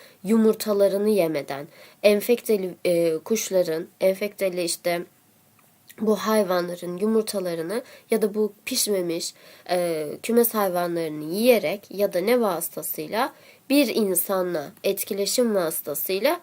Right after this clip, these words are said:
bulaşıyormuş. Peki nasıl bir insan? Kuş gribi olan bir insan.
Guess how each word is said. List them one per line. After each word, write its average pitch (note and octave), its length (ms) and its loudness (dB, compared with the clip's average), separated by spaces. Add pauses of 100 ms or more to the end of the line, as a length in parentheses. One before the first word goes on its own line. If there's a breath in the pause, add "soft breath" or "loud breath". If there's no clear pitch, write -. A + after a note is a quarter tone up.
(120)
bulaşıyormuş. F3 800 2
Peki B3 280 0
nasıl A3 400 -2
bir E3+ 180 -6
insan? G3 840 -2 (540 soft breath)
Kuş - 260 -2
gribi E3+ 360 -6 (100)
olan F3 580 0
bir D#3+ 220 -4
insan. D#3+ 420 -4